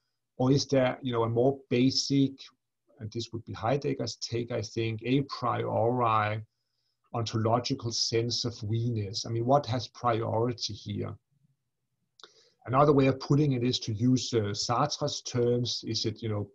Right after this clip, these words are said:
being for or being with that is most fundamental? And, um, of course, Sartre would say it's,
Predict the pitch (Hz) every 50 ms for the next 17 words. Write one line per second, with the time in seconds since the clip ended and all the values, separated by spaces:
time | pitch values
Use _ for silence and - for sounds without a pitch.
0 | - - 127 131 135 139 139 135 123 113 110 - - - - - 117 113 123 143
1 | 165 180 190 170 - - _ _ _ _ _ _ - - 123 - - - 127 120
2 | 123 135 135 131 120 110 104 98 110 123 139 139 139 - - _ _ _ _ _
3 | - 107 107 107 113 - - 117 110 110 110 110 - - - 113 107 104 107 104
4 | 101 101 101 101 107 107 - - 104 101 104 110 107 107 110 107 - - 123 127
5 | 113 - - 120 107 107 110 107 - - 113 110 107 107 107 - - - 110 107
6 | 113 113 - - -